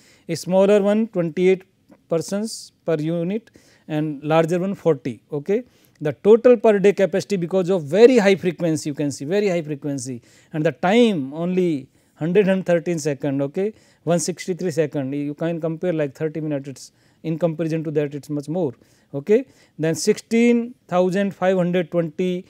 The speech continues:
uh, per day the capacity of the passengers which can be serviced. So,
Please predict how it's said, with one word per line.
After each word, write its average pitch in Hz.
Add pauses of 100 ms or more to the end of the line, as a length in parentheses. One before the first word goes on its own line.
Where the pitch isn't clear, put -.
(340)
uh, 147
per 190
day 127 (200)
the 139
capacity 156
of 151
the 156
passengers 151
which 139
can 143
be 196 (220)
serviced. 117 (240)
So, 180